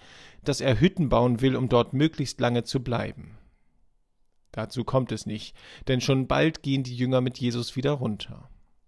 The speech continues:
Auf diese Sternstunde, die sich in sein Herz und Hirn gebrannt hat, greift Petrus zurück, als er diese Zeilen verfasst, an eine Gemeinde, um die er sich offensichtlich Sorgen macht. Als der Brief geschrieben wird,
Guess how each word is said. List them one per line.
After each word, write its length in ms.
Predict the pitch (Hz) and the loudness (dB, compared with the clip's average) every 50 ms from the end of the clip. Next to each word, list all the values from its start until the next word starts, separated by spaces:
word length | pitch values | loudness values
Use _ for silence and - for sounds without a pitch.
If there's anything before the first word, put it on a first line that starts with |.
| _ _ _ _ _ _ _ _ _ _ _ _ - - - - - - - - | _ _ _ _ _ _ _ _ _ _ _ _ -20 -20 -20 -20 -20 -20 -10 -4
Auf 180 | - 147 139 - | 0 0 0 0
diese 240 | - 170 160 196 170 | 0 -2 0 0 0
Sternstunde, 800 | - - - - 127 120 127 147 147 - - 190 185 190 196 185 | 0 0 -2 0 0 0 0 0 -2 -2 0 0 2 2 2 0
die 140 | 175 165 | -2 -2
sich 380 | 156 143 160 147 - - - - | -2 0 0 0 -2 -4 -6 -2
in 240 | 156 143 147 143 135 - - - | -2 0 0 0 -4 -6 -10 -8
sein 240 | - - 135 127 120 | -2 0 2 2 2
Herz 320 | 98 120 143 160 - - | 2 2 2 2 2 0
und 120 | 147 135 - | -2 -2 0
Hirn 200 | 131 170 196 185 | 0 2 2 2
gebrannt 420 | 156 - 151 123 143 160 175 - | 2 0 0 0 0 0 0 0
hat, 240 | 170 196 - - - | 0 0 -2 -2 -8
greift 640 | - - 135 143 156 170 165 - - - - - - - | -6 -2 0 2 2 2 0 -4 -10 -10 -10 -12 -14 -10
Petrus 500 | - - 156 143 - - 147 131 - - | -6 -4 -4 -4 -2 -2 -4 -4 -4 -4
zurück, 440 | - - 147 139 131 165 190 190 - | -4 0 2 2 4 4 4 2 2
als 160 | - 143 127 - | 0 0 0 0
er 80 | 127 | 0
diese 240 | 110 120 123 135 123 | -2 0 0 0 0
Zeilen 340 | - - - 123 123 123 123 | 0 0 0 2 2 2 0
verfasst, 460 | - 127 123 - - 151 135 - - | 0 -2 0 2 2 2 2 0 -4
an 140 | - 127 120 | -6 -6 -4
eine 200 | - 120 131 120 | -2 -2 -2 0
Gemeinde, 520 | - 120 117 117 123 131 143 143 156 139 - - - - - - - - | 0 0 2 2 2 2 2 2 2 0 0 -4 -16 -20 -20 -20 -18 -10
um 160 | - 143 135 | -6 -4 -2
die 160 | 127 139 139 - | -2 0 0 2
er 100 | 127 123 | 2 2
sich 220 | 123 123 - - | 0 -2 -6 -4
offensichtlich 580 | - 120 120 127 117 123 - - - 123 - - | -4 -2 -2 -2 -2 -4 -4 -4 -4 -4 -4 -2
Sorgen 460 | - - 127 127 123 120 113 110 104 | 0 2 4 4 4 2 0 -2 -4
macht. 500 | 110 107 104 - - - - - - - _ _ _ - - _ _ _ _ _ _ _ _ _ _ _ _ _ _ _ _ _ _ - - - - | -6 -8 -10 -12 -16 -18 -20 -20 -20 -20 _ _ _ -20 -20 _ _ _ _ _ _ _ _ _ _ _ _ _ _ _ _ _ _ -20 -20 -20 -6
Als 200 | - 139 143 - | -2 -2 0 2
der 100 | - 147 | 4 4
Brief 240 | 135 - 135 160 160 | 4 4 2 0 0
geschrieben 560 | - - 127 - - - 160 175 190 196 180 | 0 -2 -2 -2 -2 -4 -2 0 0 0 0
wird, 380 | 175 185 196 208 196 - - - | 0 0 -2 -2 -4 -8 -12 -12